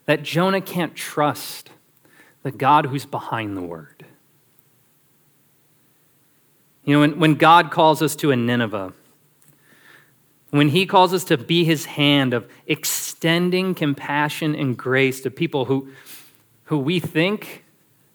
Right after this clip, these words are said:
who deserve anything but that, we want to lace up our shoes and run. We, we, we wanna go to Tarshish.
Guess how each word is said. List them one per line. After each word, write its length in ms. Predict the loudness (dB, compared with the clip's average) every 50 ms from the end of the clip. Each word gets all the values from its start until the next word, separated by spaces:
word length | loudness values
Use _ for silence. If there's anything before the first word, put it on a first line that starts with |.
| _ _ _ _ _ _
who 120 | -6 -4
deserve 640 | -2 -2 -2 -2 0 2 4 4 6 6 4 4 4
anything 420 | 2 2 0 0 0 0 2 2
but 220 | 2 2 2 0
that, 260 | -2 -4 -4 -4 -8 -12 _ _ _ _ _ _ _ _ _ _ _ _ _ _ _ _ _ _ _ _ _ _ _ _ _ _ _ _ _ _ _ _ _ _ _ _ _ _ _ _ 0
we 100 | 2 4
want 160 | 6 6 6
to 60 | 4
lace 240 | 4 2 2 2 2
up 120 | 0 0
our 80 | 0 0
shoes 280 | 0 0 -2 -2 0 -2
and 120 | -4 -4
run. 360 | -4 -6 -8 -10 -14 -16 -20 _ _ _ _ _ _ _ _ _ _ _ _ _ _ _ _ _ _ _ _ _ _ _ _ _ _ _ _ _ _ _ _ _ _ _ _ _ -2
We, 140 | -2 -2 0
we, 280 | 2 2 2 2 0
we 240 | 0 2 4 4 6
wanna 220 | 6 6 6 6
go 140 | 6 4 4
to 80 | 4 4
Tarshish. 680 | 4 4 4 4 4 0 -4 -6 -6 -8 -10 -10 -12